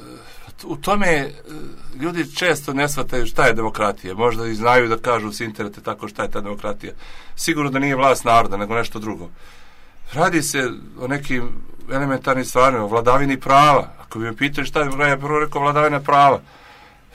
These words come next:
Toga je vrlo malo u svim ovim državama tranzicije. Samo imate neko foliranje, formalizam i tako dalje. Onda nedostatak institucija kao regulatora svih oblika ponašanja.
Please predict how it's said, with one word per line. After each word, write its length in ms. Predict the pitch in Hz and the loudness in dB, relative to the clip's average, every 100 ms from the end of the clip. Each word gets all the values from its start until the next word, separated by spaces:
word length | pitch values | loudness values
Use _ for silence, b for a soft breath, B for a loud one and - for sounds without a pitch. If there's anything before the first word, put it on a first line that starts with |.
| b - _ - | b -20 _ -4
Toga 280 | 135 127 139 | 0 4 4
je 80 | |
vrlo 280 | 127 143 175 | 4 4 4
malo 280 | 170 196 165 | 6 6 6
u 100 | 131 | 2
svim 380 | - 220 226 165 | 0 0 2 2
ovim 220 | 156 143 | 0 -2
državama 340 | 139 135 131 | -4 -2 -2
tranzicije. 560 | 123 127 110 95 - - | 0 -2 -2 -6 -10 -14
Samo 300 | - - 196 | -12 -8 -6
imate 380 | 175 170 160 156 | -2 -2 -2 -4
neko 360 | 147 147 139 - B B B B | -6 -6 -6 -8 B B B B
foliranje, 580 | - 139 147 143 135 127 | -2 0 2 2 2 0
formalizam 580 | 135 127 127 139 127 120 | -2 0 0 0 -4 -4
i 60 | |
tako 280 | 123 127 123 | -4 -4 -2
dalje. 300 | 123 117 101 | 0 0 -2
Onda 280 | 117 135 127 B B B | -2 0 0 B B B
nedostatak 600 | 131 131 - 143 143 143 | -6 -2 2 2 2 -4
institucija 720 | 139 139 139 165 143 139 117 | -4 -4 2 2 4 0 0
kao 180 | 120 120 | 2 2
regulatora 720 | 120 127 127 - 117 113 107 | 4 4 4 4 0 0 -2
svih 300 | - 127 117 | -6 -6 -4
oblika 300 | 117 117 117 | -4 -2 -2
ponašanja. 640 | 113 117 120 117 - 95 | -2 4 4 4 0 -8